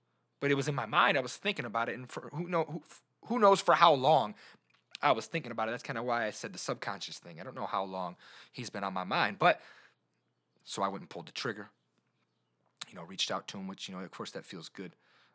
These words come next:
um, to reconnect with somebody that you were close with, um, whether or not you guys are, you know, at your separate ways. But anyways, going back to the, the thoughts become things, and the thoughts become things in our life,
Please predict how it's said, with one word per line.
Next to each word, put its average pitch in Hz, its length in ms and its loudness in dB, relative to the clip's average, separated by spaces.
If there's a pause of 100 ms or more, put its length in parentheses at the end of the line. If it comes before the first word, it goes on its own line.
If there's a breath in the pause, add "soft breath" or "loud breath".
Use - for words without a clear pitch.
(160)
um, 87 220 -16
to - 100 -12
reconnect 98 580 -12
with 95 120 -16
somebody 95 380 -10
that 95 260 -14 (500)
you 110 120 -12
were 104 80 -6
close - 360 -6
with, 101 200 -10 (380 soft breath)
um, 151 120 -8
whether 180 180 4
or 139 40 2
not 139 160 -2
you 127 60 -8
guys 113 320 -2
are, 107 200 -12 (160)
you 101 80 -14
know, 90 220 -14
at - 120 -14
your 87 60 -16
separate - 320 -14
ways. 92 180 -10
But - 220 -8 (300 loud breath)
anyways, 117 300 -6
going 160 220 2
back 165 240 6
to 143 140 -2
the, 123 160 -4 (140)
the 123 80 -4
thoughts 175 380 4
become 139 560 -4 (320 soft breath)
things, 120 500 -2 (260 loud breath)
and 117 100 -12
the 101 60 -8
thoughts - 300 -4
become 120 360 -8
things 127 640 -8
in 117 220 -8
our 101 420 0 (380)
life, 113 480 -2